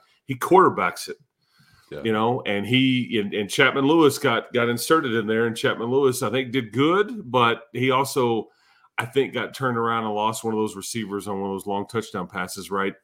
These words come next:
Speaker 1: I think there in the second quarter. Uh, but I, th-, they're hopeful that he will be back. I know hope is not a strategy, but, uh, I think
Speaker 2: <laughs>
Speaker 1: they're, they're, uh,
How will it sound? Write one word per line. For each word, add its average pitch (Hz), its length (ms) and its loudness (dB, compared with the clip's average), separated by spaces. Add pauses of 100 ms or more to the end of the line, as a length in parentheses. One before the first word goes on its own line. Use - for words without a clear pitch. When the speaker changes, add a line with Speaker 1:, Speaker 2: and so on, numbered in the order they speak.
Speaker 1:
I 101 80 -8
think 98 260 -4
there 104 160 0
in 98 60 -2
the 92 80 -6
second 98 360 -8
quarter. 90 400 -2 (680)
Uh, 90 400 -2 (200)
but 107 440 4
I, 107 140 4 (1000)
th-, 135 180 0
they're 139 160 6
hopeful 127 480 0
that 107 100 -2
he 113 100 0
will 104 140 0
be 101 140 -4
back. 85 460 -8 (1120)
I 98 100 -6
know 107 140 -2
hope 113 240 0
is 110 120 -4
not 110 160 0
a 98 40 -6
strategy, 147 580 4
but, 107 440 2
uh, 101 160 0
I 104 180 0
think 120 200 2
Speaker 2:
<laughs> - 0 -
Speaker 1:
they're, 107 300 2
they're, 107 360 4
uh, 101 180 -2